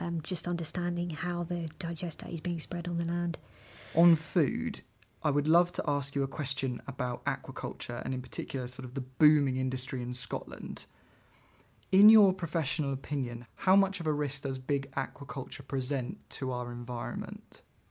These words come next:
Speaker 2: and our local fish populations?
Speaker 1: I don't think it would be in dispute. It's, it's had a huge impact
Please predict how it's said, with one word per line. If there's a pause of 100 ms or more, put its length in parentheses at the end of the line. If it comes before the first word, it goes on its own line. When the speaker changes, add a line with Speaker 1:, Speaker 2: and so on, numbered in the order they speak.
(500)
Speaker 2:
and
our
local
fish
populations? (920)
Speaker 1:
I
don't
think
it
would
be
in
dispute.
It's, (100)
it's
had
a
huge
impact